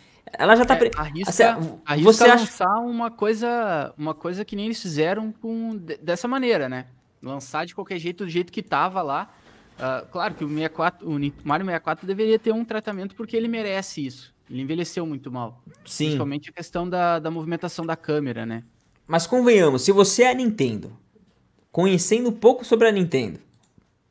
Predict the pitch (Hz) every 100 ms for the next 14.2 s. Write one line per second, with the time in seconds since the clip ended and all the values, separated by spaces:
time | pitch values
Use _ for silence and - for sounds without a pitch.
0 | _ _ 143 214 214 269 185 156 117 -
1 | 131 170 196 269 247 170 165 131 123 156
2 | 175 185 185 175 170 156 - - 208 269
3 | 294 247 - 233 226 185 185 185 160 185
4 | 143 127 113 120 147 143 147 190 165 131
5 | 135 123 - - - _ _ - 180 254
6 | - 233 139 135 123 117 160 175 165 175
7 | 190 180 139 156 180 139 160 120 104 90
8 | - 110 127 - 175 208 180 - 165 180
9 | 160 151 156 156 143 143 107 87 139 143
10 | 139 147 143 135 127 120 151 131 110 -
11 | - - _ _ - - - _ - 185
12 | 226 202 - 95 107 - 170 175 226 233
13 | 226 208 220 214 240 220 254 254 190 233
14 | - 90